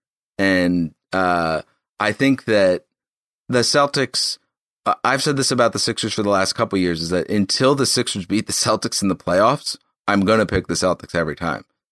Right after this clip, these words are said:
It's, you know, I thought in the eighteen run that the, the Sixers were,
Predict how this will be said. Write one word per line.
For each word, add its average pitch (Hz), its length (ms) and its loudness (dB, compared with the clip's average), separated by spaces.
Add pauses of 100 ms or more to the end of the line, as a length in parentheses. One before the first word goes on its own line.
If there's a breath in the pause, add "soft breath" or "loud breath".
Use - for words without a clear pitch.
It's, 92 440 0
you 95 100 -2
know, 71 300 -2 (600)
I 110 160 2
thought 123 440 2
in 107 200 2
the 101 100 4
eighteen 107 480 2
run 92 220 2
that 90 220 0
the, 90 300 0
the 92 100 -6
Sixers 98 420 -2
were, 87 420 0